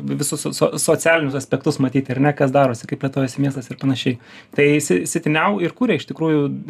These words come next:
dirbtiniu intelektu pagrindu varomą tą,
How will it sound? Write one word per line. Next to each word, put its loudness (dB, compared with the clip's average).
dirbtiniu 0
intelektu 0
pagrindu 0
varomą 2
tą, 2